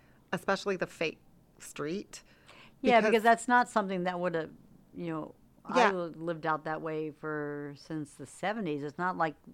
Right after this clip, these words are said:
Speaker 2: there was a street and they made it go away.
Speaker 1: No, no. I
Speaker 2: You know?
Speaker 1: think, and it, it, Matt saw it once too, and he was
Speaker 2: Oh,
Speaker 1: like,
Speaker 2: really?
Speaker 1: "Oh, I kinda
Speaker 2: What is
Speaker 1: get
Speaker 2: that?
Speaker 1: what you're saying now." And I think I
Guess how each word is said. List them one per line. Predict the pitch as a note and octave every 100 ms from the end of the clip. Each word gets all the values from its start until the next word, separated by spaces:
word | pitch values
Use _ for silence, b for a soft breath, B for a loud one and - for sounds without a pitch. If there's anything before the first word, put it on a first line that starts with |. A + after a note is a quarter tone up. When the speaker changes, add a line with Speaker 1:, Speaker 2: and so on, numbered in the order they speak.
| E3+
Speaker 2:
there | E3
was | D#3
a | D3
street | - E3+ E3+
and | D3+ D3
they | C#3+ C3 -
made | D#3+
it | D3
go | D3
away. | C#3 D3+ B3+ D3
Speaker 1:
No, | B2+ B3+ G#3 E3+ - -
no. | A#3 A#3+ A3+ G3 -
I | G3+
Speaker 2:
You | D#3
know? |
Speaker 1:
think, | D#3 A3+ A#3+ - -
and | A#3+
it, | G3+ - _
it, | - - _ _ _ _ A3
Matt | G#3+ A#3 -
saw | G3+ -
it |
once | F3+ D#3+ -
too, | - F3 D3 G#2+
and | E3+
he | F3
was | E3+ F3
Speaker 2:
Oh, |
Speaker 1:
like, | E3 D#3
Speaker 2:
really? | D#3
Speaker 1:
"Oh, | C4+ C#4 G3+ - - - -
I | G3
kinda | - F#3+
Speaker 2:
What |
is | F3
Speaker 1:
get | E3+
Speaker 2:
that? |
Speaker 1:
what | F#3
you're | G#3
saying | G3 B3+ A#3 E3+
now." | D3+ - -
And | G3
I | F3+
think | - B3+ C#4+ -
I | -